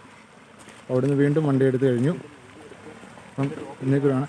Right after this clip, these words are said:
അപ്പം ഈ ഒരു ഓഫ് റോഡിങ് ആണ് നമ്മൾ കാണുന്നത്. അപ്പം ഇവിടെ എവിടെ ചെന്നാലും ഇപ്പം നമ്മൾ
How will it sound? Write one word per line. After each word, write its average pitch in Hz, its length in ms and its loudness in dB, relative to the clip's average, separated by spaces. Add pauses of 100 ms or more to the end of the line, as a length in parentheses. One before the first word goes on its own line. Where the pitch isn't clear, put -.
അപ്പം - 460 -6
ഈ 143 160 2
ഒരു 156 220 0
ഓഫ് 139 300 -4
റോഡിങ് 151 260 4
ആണ് 139 120 2
നമ്മൾ 131 240 0 (100)
കാണുന്നത്. 127 380 -2 (420)
അപ്പം - 140 2
ഇവിടെ 214 180 6
എവിടെ 208 340 4
ചെന്നാലും 180 400 0
ഇപ്പം 180 220 -2
നമ്മൾ 170 320 -2